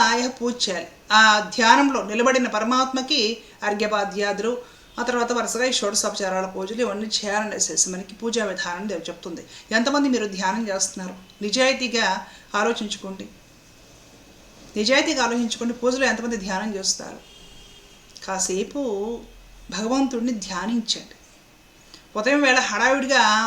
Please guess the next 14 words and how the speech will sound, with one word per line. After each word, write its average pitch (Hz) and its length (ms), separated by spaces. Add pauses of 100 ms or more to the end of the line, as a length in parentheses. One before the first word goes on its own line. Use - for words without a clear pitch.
పూజలో 240 420
ధ్యానం 214 380
కుదరకపోయినా, 214 840 (320)
మధ్యాహ్నం 220 560
వేళ, 185 340
సాయంత్రం 226 640
వేళ, 180 300
కుదరని 240 420
వాళ్ళు 233 200
రాత్రి 196 400
పూట 220 200 (100)
పడుకునే 240 500
ముందైనా 247 580
సరే, 214 320